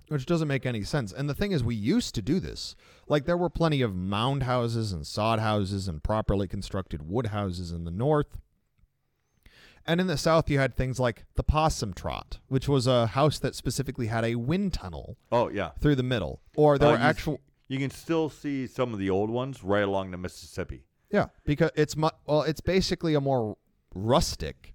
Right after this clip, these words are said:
Speaker 1: way of doing what, much of what the Greeks and
Speaker 2: To
Speaker 1: Romans
Speaker 2: use the,
Speaker 1: did.
Speaker 2: the hippie term?
Speaker 1: Yes,
Speaker 2: Or, sorry,
Speaker 1: rustic,
Speaker 2: hipster.
Speaker 1: quaint, um,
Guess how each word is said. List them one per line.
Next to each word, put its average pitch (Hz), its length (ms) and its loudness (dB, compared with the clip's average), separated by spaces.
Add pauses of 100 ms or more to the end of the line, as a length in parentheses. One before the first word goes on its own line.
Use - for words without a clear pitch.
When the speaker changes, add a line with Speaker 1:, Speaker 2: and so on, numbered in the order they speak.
Speaker 1:
way 123 240 0
of 120 180 -4
doing 123 380 0
what, 120 320 0
much 123 300 0
of 104 100 -4
what 113 220 0
the 113 320 2
Greeks 110 320 -6
and 101 80 -6
Speaker 2:
To 107 80 0
Speaker 1:
Romans 107 180 2
Speaker 2:
use 98 140 0
the, 92 180 0
Speaker 1:
did. 73 100 -12
Speaker 2:
the 90 160 0
hippie 101 320 -6
term? 120 440 -6
Speaker 1:
Yes, 110 440 -4
Speaker 2:
Or, 117 240 2
sorry, 95 240 4
Speaker 1:
rustic, 95 180 -4
Speaker 2:
hipster. 107 300 -8 (120)
Speaker 1:
quaint, 127 540 -4 (600)
um, 110 540 2